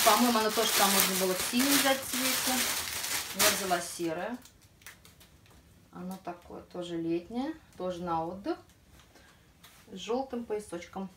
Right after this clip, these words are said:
Прикольненькие такие. Очень приятный материал. Весочка. Сейчас будем мерить.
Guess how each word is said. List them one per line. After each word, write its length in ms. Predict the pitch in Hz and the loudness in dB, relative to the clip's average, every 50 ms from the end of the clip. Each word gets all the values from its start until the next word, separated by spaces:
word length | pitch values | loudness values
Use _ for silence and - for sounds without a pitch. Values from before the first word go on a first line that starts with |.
| - - - - - - - - - - - - - - - - - - - - - _ _ _ - _ _ _ _ _ _ _ _ _ _ _ - - - - | -20 -20 -20 -20 -20 -20 -20 -20 -20 -20 -20 -20 -20 -20 -20 -20 -20 -20 -20 -20 -20 _ _ _ -20 _ _ _ _ _ _ _ _ _ _ _ -20 -20 -20 -20
Прикольненькие 720 | 190 - _ - 196 185 180 180 190 202 202 196 202 196 | -20 -20 _ -10 -6 -4 -4 -4 -4 -6 -8 -12 -14 -14
такие. 420 | - - 180 - - 180 180 180 170 196 | -14 -14 -14 -14 -14 -14 -14 -14 -12 -6
Очень 340 | 202 226 233 - - 202 190 - - _ _ _ - - _ - - _ _ _ - | -6 -4 -4 -4 -10 -12 -14 -14 -18 _ _ _ -20 -20 _ -20 -20 _ _ _ -12
приятный 340 | - 208 202 190 - 180 175 | -6 -4 -4 -4 -4 -6 -8
материал. 600 | 175 170 170 - 208 214 240 302 349 415 427 427 - - _ _ _ - _ - - - - _ _ - - - _ _ | -8 -10 -10 -10 -10 -6 -2 -2 -2 -2 -2 -8 -12 -18 _ _ _ -20 _ -20 -20 -20 -20 _ _ -20 -20 -20 _ _
Весочка. 600 | - 214 214 214 - 220 214 - - - 214 208 - - _ _ _ _ _ _ - - - - - - - - - - _ _ _ | -8 -8 -8 -8 -10 -14 -16 -16 -14 -14 -16 -16 -16 -20 _ _ _ _ _ _ -20 -20 -20 -20 -20 -20 -20 -20 -20 -20 _ _ _
Сейчас 180 | - - 226 | -16 -14 -14
будем 320 | 220 220 226 220 220 214 196 | -12 -10 -8 -8 -6 -6 -6
мерить. 420 | 190 190 196 190 196 190 - - | -6 -6 -6 -8 -8 -10 -14 -20